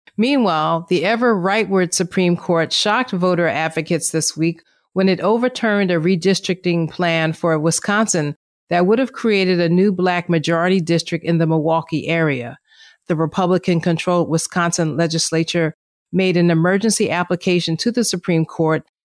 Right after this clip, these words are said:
because it objected to the creation of the additional black majority district, calling it, quote unquote, "unconstitutional." The High Court issued an unsigned majority order stating that Wisconsin,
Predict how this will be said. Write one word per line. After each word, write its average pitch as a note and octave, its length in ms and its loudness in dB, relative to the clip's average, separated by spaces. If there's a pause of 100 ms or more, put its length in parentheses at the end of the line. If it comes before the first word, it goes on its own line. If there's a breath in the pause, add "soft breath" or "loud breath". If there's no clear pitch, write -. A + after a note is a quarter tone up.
(120)
because G3+ 340 0
it G3 100 2
objected G#3 640 -2
to G#3 120 0
the F3+ 120 2
creation E3+ 560 0
of G3+ 220 0
the G#3+ 160 2
additional D#3+ 500 0
black D3+ 400 -2
majority D3+ 480 0
district, D#3+ 520 -2 (400 soft breath)
calling F#3 440 0
it, - 160 -2
quote F#3 280 0
unquote, E3+ 480 0
"unconstitutional." E3 1200 -2 (720 soft breath)
The F3+ 80 -4
High G#3 220 -2
Court G3+ 360 -2
issued F#3 380 2
an E3 160 0
unsigned F3 580 0
majority F3 540 2
order D#3 340 0
stating E3+ 580 0 (400 loud breath)
that E3+ 200 0
Wisconsin, F#3+ 760 -2